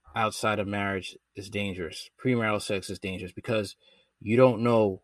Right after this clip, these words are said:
who you're real, who you're having sex with. And the devil's out here, here to steal, kill, and destroy. First Corinthians chapter six, verses eighteen to twenty. "Flee fornication. Every sin that a man doeth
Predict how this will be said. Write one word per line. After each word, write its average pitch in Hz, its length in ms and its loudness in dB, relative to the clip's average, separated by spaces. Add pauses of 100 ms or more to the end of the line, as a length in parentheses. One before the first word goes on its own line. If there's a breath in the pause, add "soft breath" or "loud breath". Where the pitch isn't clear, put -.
(100)
who 131 120 2
you're 117 220 2
real, 107 420 0
who 120 120 0
you're 110 200 0
having 104 260 -2
sex - 340 -6
with. 113 320 -4 (200)
And 107 100 -4
the 101 60 -4
devil's 117 460 0
out 110 180 2
here, 107 220 0
here 104 180 -4
to 92 80 -4
steal, 127 560 2 (340)
kill, 113 500 2
and 104 140 -8
destroy. 98 640 -4 (640 loud breath)
First 147 320 6
Corinthians 127 520 4
chapter 117 320 2
six, 107 280 -2
verses 104 280 -4
eighteen 110 360 -2
to 107 60 -6
twenty. 101 380 -2 (340 soft breath)
"Flee 196 260 8
fornication. 156 840 4
Every 143 240 4
sin 147 460 2
that 123 140 4
a 120 80 0
man 120 280 0
doeth 110 380 0